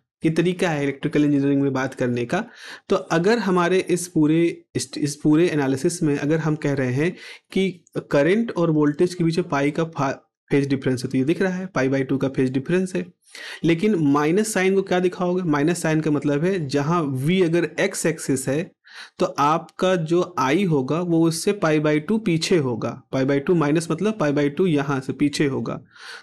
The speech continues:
तो जब हम यहाँ से यात्रा शुरू करेंगे तो इसके बाद फिर हम यहाँ पहुँचेंगे, फिर आगे बढ़ेंगे।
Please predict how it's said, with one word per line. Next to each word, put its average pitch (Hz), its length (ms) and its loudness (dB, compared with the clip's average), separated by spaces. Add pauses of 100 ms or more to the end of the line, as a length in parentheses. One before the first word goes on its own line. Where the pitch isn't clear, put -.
तो 139 80 -2
जब 147 140 4
हम 143 140 4
यहाँ 147 280 2
से 185 100 0
यात्रा 160 340 0
शुरू 151 200 0
करेंगे 139 460 0
तो 190 120 -2
इसके 147 300 0
बाद 165 240 0
फिर 196 320 0
हम 156 140 2
यहाँ 139 280 0
पहुँचेंगे, 151 380 0
फिर 180 220 -2
आगे 127 220 -2
बढ़ेंगे। 123 440 -2